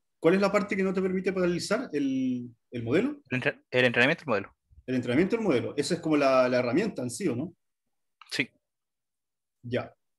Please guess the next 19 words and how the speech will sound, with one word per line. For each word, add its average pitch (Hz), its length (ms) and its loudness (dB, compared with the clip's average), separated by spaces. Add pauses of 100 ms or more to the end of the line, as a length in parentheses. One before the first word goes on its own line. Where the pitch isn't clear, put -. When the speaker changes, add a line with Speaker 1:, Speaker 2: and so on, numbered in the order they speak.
(140)
Speaker 1:
Y 135 100 0
ahí 156 120 6
vas 170 120 6
a 165 80 4
tener 165 140 2
que 165 100 -2
pasar 160 280 0
a, 147 580 2
a 135 80 -14 (480)
ocupar 131 440 4
Speaker 2:
Sí, 151 220 2
eh, 127 320 4 (280)
es 123 120 -2
que 139 180 0
estoy, 175 280 2
estamos 175 360 2
viendo 196 160 0
todavía 165 220 2
porque, 131 420 -2